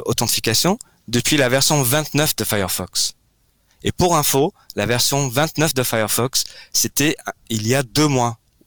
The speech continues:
ou, ou quinze ans, je sais pas. Ah si, c'était en deux mille sept, pardon. Deux mille sept.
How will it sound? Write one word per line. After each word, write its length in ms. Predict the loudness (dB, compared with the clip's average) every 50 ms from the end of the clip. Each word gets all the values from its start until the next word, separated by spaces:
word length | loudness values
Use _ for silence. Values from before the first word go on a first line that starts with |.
| _ -8
ou, 380 | -4 -4 -2 0 -2 -2 -4 -6 _ _ -6
ou 100 | -6 -4
quinze 340 | -2 0 0 2 2 2 2
ans, 100 | 0 0
je 120 | 0 0
sais 160 | 0 0 0
pas. 180 | -2 -4 -6 -6 _ _ _ _ _ _ _ _ _ _ -2
Ah 80 | 0
si, 200 | 0 2 0 0 0
c'était 220 | -2 -2 0 0
en 80 | 0 2
deux 80 | 2
mille 120 | 2 2 2
sept, 260 | 2 2 0 0 0
pardon. 260 | 0 2 0 0 -2 -6 -16 -20 -16 -14 -8
Deux 180 | -2 0 2
mille 180 | 4 4 2 2
sept. 260 | 2 0 0 -2 -4